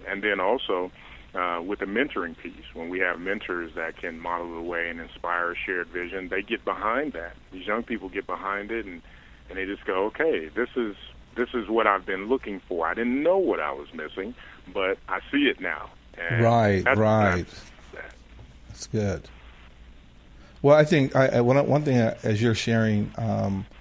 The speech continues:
Speaker 2: as you're talking about, uh, model the behavior, you know, in a term, in the terms of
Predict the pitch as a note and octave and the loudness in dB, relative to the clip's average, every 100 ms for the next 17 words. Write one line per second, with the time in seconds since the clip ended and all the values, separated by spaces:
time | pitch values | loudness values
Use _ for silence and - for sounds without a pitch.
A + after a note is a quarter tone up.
0 | - - - - - - A2 A2+ A2 G#2 | -20 -20 -20 -20 -8 0 2 2 4 4
1 | G2+ - - - A#2+ A2+ A2 G#2+ G#2+ G2+ | 0 -4 -8 -8 -6 0 4 4 4 2
2 | F#2+ - - - - - - G#2 F#2+ A#2 | 0 -6 -20 -20 -20 -12 -4 -2 0 4
3 | A#2 G2+ G2 G2 - - - - A2+ G2+ | 4 4 0 -4 -10 -20 -10 -2 2 2
4 | G2+ A2 G#2 - A2+ A2+ A2 - A2 G#2 | 2 0 0 0 2 2 2 0 -2 0
5 | G2+ G2 - A#2 A2 G2+ G#2 G2+ | 0 -2 0 2 2 2 2 0